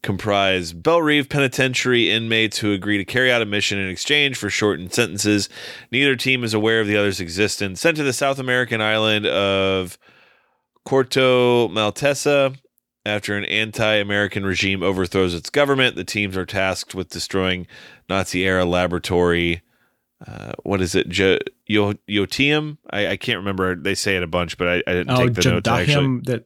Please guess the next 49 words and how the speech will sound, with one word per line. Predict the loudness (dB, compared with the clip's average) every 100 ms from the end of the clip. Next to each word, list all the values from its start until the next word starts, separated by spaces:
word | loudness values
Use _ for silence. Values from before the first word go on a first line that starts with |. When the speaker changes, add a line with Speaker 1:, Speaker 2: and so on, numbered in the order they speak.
| -4
Speaker 2:
the | -2
name | 0 0
of | 0
the | -2 -2 -6
lab? | -6 -2 -2 -4 -12 _ _ _ _ _ -6
Speaker 1:
Yeah, | 0 2 2 2
yeah. | 2 2
I | 0
didn't | 0 -4 -6
actually | -6 -2 -2
take | 0 -2
the | -2
note | -4 0
to | 0
write | 2
it | 0
down | -2 -4
phonetically. | -4 -4 -4 -2 -2 -4 _ _ _ -20 _ _ _ _ -4
Uh, | 0 2 0 -2
but | 0
yeah, | 0
my | 2 2
notes | 2 0 -2
just | -4 0
start | 2 2
off | 2
Michael | 0 0 2
Rooker, | 2 0 0
Viola | 2 2 2 0
Davis, | 0 0 -2 -6 -8
and, | -8 -6
you | -2
know, | -2 -2 -8 -8 -10
<laughs> | -4 0 2
I | 2
was | 0 -4 -8 -12 _
like, | -6 -4 -2
"What | 0
the | -2
fuck | -2 -4
is | -2
going | 0 2 2
on | 0 0
here?" | -2 -2 -4 -6 _ _ _ -16 -4
Speaker 2:
And | 2
then | 4 4
you're | 2
like, | 0 -4
"Fuck, | -4 -4 0 0 2 -2 -6